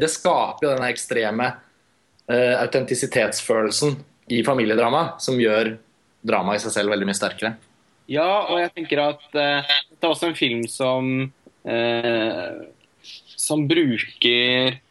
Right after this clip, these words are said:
Speaker 2: eh, en teateraktig setting på en fruktbar måte. Altså,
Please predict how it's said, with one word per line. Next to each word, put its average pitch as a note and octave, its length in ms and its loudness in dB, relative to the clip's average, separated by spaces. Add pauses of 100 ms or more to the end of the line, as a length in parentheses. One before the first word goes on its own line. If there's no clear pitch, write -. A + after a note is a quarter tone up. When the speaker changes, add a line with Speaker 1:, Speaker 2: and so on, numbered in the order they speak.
(300)
Speaker 2:
eh, A2+ 260 4
en C3+ 140 0
teateraktig A#2+ 960 0
setting - 680 0 (580)
på A#2+ 220 0 (100)
en C3 520 0
fruktbar - 540 0
måte. C#3+ 380 0 (180)
Altså, D3 360 2